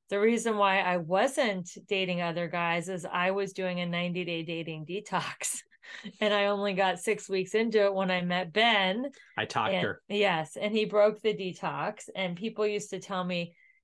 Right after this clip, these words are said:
Speaker 1: you know, "Love always happens when you're not looking for it." And I'd be like, "How do you ever not look for love? It's what makes life beautiful." And because I was in this dating detox, I actually got out of my own way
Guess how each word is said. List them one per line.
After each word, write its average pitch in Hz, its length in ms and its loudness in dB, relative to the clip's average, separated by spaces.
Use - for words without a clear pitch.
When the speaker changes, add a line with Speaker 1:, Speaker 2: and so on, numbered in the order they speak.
Speaker 1:
you 208 80 -4
know, 214 160 2
"Love 254 260 6
always 262 380 6
happens 202 420 0
when 190 160 -2
you're 170 120 -2
not 165 240 -2
looking 160 320 -6
for - 240 -8
it." - 100 -10
And - 80 -8
I'd 160 140 -4
be 165 100 -4
like, 160 180 -4
"How 220 280 -4
do 254 40 -2
you 226 140 0
ever 170 320 -4
not 156 300 -2
look 151 180 -8
for 175 140 -6
love? 240 260 0
It's 151 160 -6
what 165 160 -4
makes 170 300 -8
life 165 340 -8
beautiful." 190 760 2
And 160 460 -4
because 180 380 -4
I 180 120 2
was 180 220 -4
in 170 180 -4
this 160 280 -8
dating 175 400 -4
detox, 160 680 -6
I 156 100 -8
actually 151 680 -8
got 175 180 -2
out 175 160 0
of 170 80 -4
my 165 180 -4
own 156 240 -6
way 170 500 -2